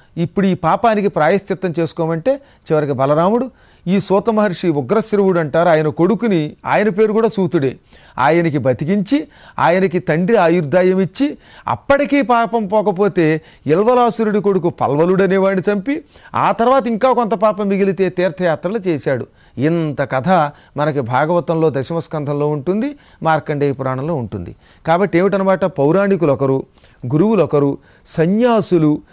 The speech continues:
ఇలాంటి వాళ్ళు సామాన్య గృహస్థులకి నమస్కారం చేయకూడదు. అలా చేస్తే ఆ పుచ్చుకున్న వాళ్ళకి ప్రమాదం, ఈ ఇచ్చిన వాడికి కూడా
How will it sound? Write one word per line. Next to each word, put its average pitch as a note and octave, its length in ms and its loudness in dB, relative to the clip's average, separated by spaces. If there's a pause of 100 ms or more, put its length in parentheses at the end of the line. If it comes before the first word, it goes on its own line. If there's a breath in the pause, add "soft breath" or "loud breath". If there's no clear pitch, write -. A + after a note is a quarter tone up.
(160 soft breath)
ఇలాంటి A3+ 380 0
వాళ్ళు E3+ 460 2 (280 soft breath)
సామాన్య A3+ 560 0
గృహస్థులకి G3+ 560 -2
నమస్కారం D#3+ 640 -4
చేయకూడదు. G2+ 400 -8 (840)
అలా G3+ 180 4 (100)
చేస్తే F3+ 520 2 (360 soft breath)
ఆ C#3 120 2
పుచ్చుకున్న B3+ 560 -2
వాళ్ళకి A3 240 2
ప్రమాదం, D#3+ 540 0 (340 soft breath)
ఈ A3 140 4
ఇచ్చిన D#4 320 2
వాడికి C4+ 300 2
కూడా F3 400 2